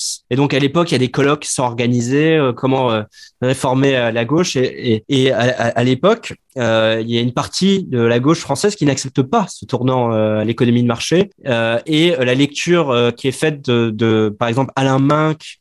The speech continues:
et on parle pas de, de, d'intellectu-, enfin si, c'est des intellectuels publics, on parle pas d'universitaires, hein. On parle de gens, d'entrepreneurs intellectuels, justement. Et la lecture qu'ils faisaient de Rawls, c'était une lecture qui est considérée, euh, assez à droite par rapport à la lecture qu'on peut faire de Rawls ailleurs.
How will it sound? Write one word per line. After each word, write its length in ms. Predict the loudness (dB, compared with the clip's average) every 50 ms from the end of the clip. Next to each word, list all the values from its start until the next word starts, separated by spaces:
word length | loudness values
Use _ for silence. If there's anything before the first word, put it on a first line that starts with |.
| _
et 360 | -4 0 0 2 0 0 -2 -4
on 120 | -6 -6 -4
parle 180 | -2 -2 0
pas 120 | 0 0 2
de, 240 | 2 2 0 0 0
de, 140 | -2 -2 -2
d'intellectu-, 540 | 0 -2 -2 0 0 0 0 -2 -4 -8 -10
enfin 140 | -6 -4 -2
si, 240 | -2 0 0 0 0
c'est 120 | -2 -2
des 100 | -2 0
intellectuels 500 | 0 0 0 0 -2 0 0 -2 -2 -2
publics, 340 | -2 -4 -2 0 0 0 -2 -6 -8
on 80 | -4
parle 140 | -4 -2 -2
pas 120 | 0 0 0
d'universitaires, 680 | 2 2 2 2 0 -2 -4 -6 -4 -2 0 0 0
hein. 140 | 0 -2 -4 -8 -12 -16 -16 -12 _ -8
On 80 | -6
parle 400 | -4 -2 0 0 0 0 -2 -2
de 140 | 0 0 0 2
gens, 540 | 2 2 2 2 2 0 0 -2 -4 -8 _ -6
d'entrepreneurs 540 | -6 -4 -2 -4 -2 0 0 0 2 2
intellectuels, 520 | 0 0 0 0 0 0 0 0 0 0 0
justement. 380 | -2 -4 -2 0 0 0 -2 -2 -2
Et 80 | 0
la 100 | 2 2
lecture 380 | 2 2 0 0 -2 -4 -4 -2
qu'ils 140 | 0 0 0
faisaient 160 | 2 2 2
de 40 | 2
Rawls, 220 | 2 2 2 2
c'était 280 | -2 -4 -2 0 0 2
une 100 | 2 2
lecture 460 | 2 0 -2 -2 0 2 2 2 2
qui 80 | 0
est 40 | -2
considérée, 760 | -2 -2 -4 -4 -6 -6 -2 0 0 2 2 2 2 2 0 -2 -2
euh, 120 | -2 -2 -2
assez 320 | -2 -2 -2 0 0 0
à 100 | 0 0
droite 440 | -2 0 0 0 0 0 -2 -6 -10 -6 -4
par 80 | -4
rapport 200 | -2 -2 0 0
à 40 | 2
la 80 | 2 2
lecture 460 | 2 0 -2 -4 -2 -2 0 0 0
qu'on 140 | 0 -2 -2
peut 100 | -2 -2
faire 180 | 0 0 0
de 100 | 2 2
Rawls 300 | 2 2 2 2 2 0 -2 -6 -8 -8 _
ailleurs. 580 | -2 0 2 4 4 2 2 0 -4 -10 -18